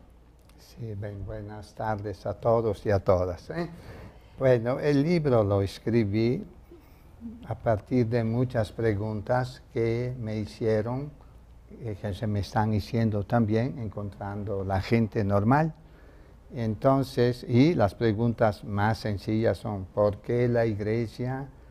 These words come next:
no hace como en los siglos primeros, cuando había también sacerdotes casados, obispos casados, diáconos casados?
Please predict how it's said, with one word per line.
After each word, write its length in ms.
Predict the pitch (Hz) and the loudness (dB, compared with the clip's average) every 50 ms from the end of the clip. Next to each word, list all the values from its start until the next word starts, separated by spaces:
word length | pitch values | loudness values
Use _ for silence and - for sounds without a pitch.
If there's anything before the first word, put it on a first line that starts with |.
| - - - | -20 -20 -16
no 220 | - 117 107 104 104 | -12 -8 -6 -4 -4
hace 320 | 104 107 104 - 113 98 | -4 -6 -6 -6 -8 -6
como 240 | - 113 113 110 110 | -4 -4 -2 -2 -2
en 80 | 107 104 | -2 -2
los 100 | 104 - | -4 -2
siglos 400 | - - 107 104 110 107 95 - | -2 -2 -2 0 -2 -4 -6 -6
primeros, 800 | - 107 107 110 117 120 123 123 123 120 123 127 123 123 - - - | -4 0 2 4 4 6 4 4 2 0 0 -2 -4 -4 -8 -12 -10
cuando 400 | 107 101 104 107 107 101 104 104 | -8 -6 -6 -6 -4 -2 -2 -2
había 340 | 101 98 104 110 107 98 101 | -2 -2 0 0 0 0 -2
también 580 | 107 104 101 98 101 104 104 101 101 101 101 - - - - - - - | -4 -6 -6 -6 -6 -6 -6 -6 -8 -10 -12 -14 -16 -20 -20 -20 -20 -20
sacerdotes 760 | - - 107 104 - - 101 92 95 101 98 98 - 101 98 - | -10 -6 -6 -6 -4 -4 -6 -4 -4 -4 -6 -6 -8 -12 -14 -12
casados, 800 | - - - - - 120 120 120 120 120 113 120 113 107 - | -12 -12 -10 -4 -2 0 2 2 2 2 0 0 -2 -2 -4
obispos 560 | - 120 104 101 104 101 92 - 107 101 - | -8 -8 -6 -6 -6 -6 -6 -8 -12 -14 -12
casados, 760 | - - - - - 117 117 120 120 117 107 113 107 95 - | -12 -12 -10 -2 2 2 4 4 2 2 0 -2 -4 -4 0
diáconos 680 | 107 104 104 95 98 104 101 - 107 104 104 95 - - | 4 6 6 6 6 2 -2 -4 -4 -6 -6 -6 -8 -12
casados? 840 | - 107 98 - 127 123 123 123 123 120 120 120 120 117 - - | -16 -16 -14 -10 -8 -6 -4 -4 -4 -4 -4 -6 -6 -8 -10 -12